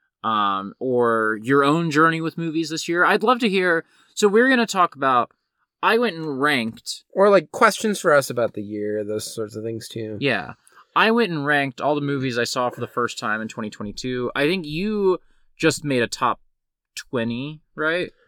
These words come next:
Speaker 2: Well, I th-, what, are we doing fifteen?
Speaker 1: Yeah, I think so.
Speaker 2: So the reason why I did twenty is because I have it. We did ten last year. And I
Speaker 1: Mm-hmm.
Speaker 2: set those ten as my stats in Letterboxd. If I go look at stats for the year,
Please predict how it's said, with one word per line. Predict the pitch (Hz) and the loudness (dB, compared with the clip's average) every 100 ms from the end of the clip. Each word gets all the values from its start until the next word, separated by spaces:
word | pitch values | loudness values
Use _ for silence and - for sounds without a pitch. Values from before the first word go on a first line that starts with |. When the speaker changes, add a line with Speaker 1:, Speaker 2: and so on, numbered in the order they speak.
| _ - | _ 2
Speaker 2:
Well, | 175 160 - | 4 4 0
I | 160 | -2
th-, | 156 | -2
what, | 175 170 | 2 4
are | 139 151 | 6 4
we | 185 | 4
doing | 202 190 | 4 2
fifteen? | - 185 - - 170 160 180 214 - _ _ _ _ | 2 0 0 -2 0 2 0 -2 -8 _ _ _ _
Speaker 1:
Yeah, | 143 147 123 95 | -6 0 0 0
I | 98 | -4
think | - 113 | -8 -10
so. | - 90 76 65 - _ _ _ | -10 -12 -12 -14 -18 _ _ _
Speaker 2:
So | - | 0
the | 185 | 2
reason | 214 220 | 4 4
why | 233 214 | 4 4
I | |
did | 180 135 | 2 0
twenty | - 139 139 | -2 -2 -2
is | 135 | -4
because | 143 135 131 | -4 -4 -2
I | 127 | -2
have | 135 131 | -2 -4
it. | 127 - _ _ _ _ _ _ - - - | -6 -10 _ _ _ _ _ _ -20 -20 -4
We | 190 208 | -2 4
did | 214 165 143 | 2 2 -6
ten | - 165 135 120 | 0 2 2 0
last | 113 120 - | -4 -6 -12
year. | - - - _ _ _ _ - - _ 180 | -16 -20 -20 _ _ _ _ -18 -18 _ -2
And | 165 151 | 2 4
I | |
Speaker 1:
Mm-hmm. | 143 | 4
Speaker 2:
set | 110 196 - | 4 2 4
those | 175 - | 2 0
ten | - 147 147 143 - | 0 2 2 0 -4
as | 135 131 123 123 113 - - | -4 -2 0 -2 -4 -10 -8
my | 135 123 | -6 -6
stats | - - 123 120 123 139 | -6 -2 0 -2 -4 -8
in | |
Letterboxd. | 127 117 127 135 160 - | -4 -2 -2 -2 -2 -6
If | 135 | -6
I | 123 | -2
go | 127 | -2
look | 127 - | -2 -4
at | |
stats | - 120 117 - | -6 -4 -4 -4
for | 131 | -6
the | 120 | -6
year, | 113 117 131 135 | -4 -4 -2 -4